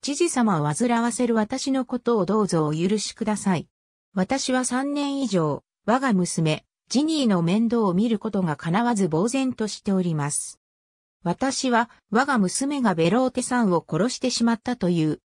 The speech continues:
凄まじく邪悪なことをしでかしたのは存じておりますし、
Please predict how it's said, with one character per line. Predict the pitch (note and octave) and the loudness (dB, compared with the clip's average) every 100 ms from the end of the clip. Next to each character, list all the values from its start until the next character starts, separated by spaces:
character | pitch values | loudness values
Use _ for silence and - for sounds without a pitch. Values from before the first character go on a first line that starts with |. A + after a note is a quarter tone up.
| _ - | _ -12
凄 | - - C#4 | -8 -4 0
ま | C#4 | 0
じ | C4 D4+ | 0 -2
く | G#3+ | -2
邪 | E3 G#3 | 0 0
悪 | B3 B3 | 0 0
な | A#3+ | 0
こ | - A3 | 0 -2
と | A#3+ | -2
を | F3 | -2
し | - | -2
で | G3+ G#3 | -4 -4
か | C4 | -6
し | - | -4
た | A3 G3 | 0 2
の | D#3 | 2
は | D3+ | 0
存 | - E3 A#3+ | 0 2 2
じ | B3+ | 0
て | B3 A#3 | 0 0
お | |
り | G#3+ G3+ | 2 0
ま | G#3 | 0
す | - | -4
し、 | - D3+ | -6 -8